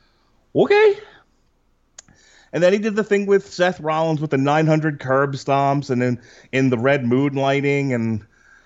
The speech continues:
this just went on and on and on. And I, and I said to anyone that would listen, "They're going to beat him." They're never gonna let this reach its full potential. They haven't yet.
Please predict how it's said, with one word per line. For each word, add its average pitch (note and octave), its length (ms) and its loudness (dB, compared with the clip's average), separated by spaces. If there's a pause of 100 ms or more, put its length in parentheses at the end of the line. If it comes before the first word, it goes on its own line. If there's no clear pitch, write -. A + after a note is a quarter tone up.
(140)
this - 160 -4
just G3+ 140 -4
went G3 180 -2
on A3+ 300 0
and G3 120 4
on E3+ 200 4
and C#3+ 100 2
on. C3 180 2
And B2 140 -4
I, C3+ 100 -2 (160)
and C3+ 140 -2
I A#2+ 120 -2
said A3+ 540 0 (380)
to C3+ 180 -6
anyone D4 360 0
that C4+ 160 -2
would A#3 120 -4
listen, C#3+ 520 -2 (920)
"They're B2 260 -2
going E3 680 0
to A#3+ 120 0
beat F#3 400 -4
him." A#2 480 -2 (1120)
They're D3+ 380 0
never G3 480 0
gonna A#3+ 240 -4
let F#3+ 360 -4
this F3 280 -4
reach D#3 260 -6
its - 120 -18
full C#3 200 -6
potential. A2+ 720 -2 (240)
They C#3+ 120 2
haven't A3 540 -2
yet. D#3 480 -2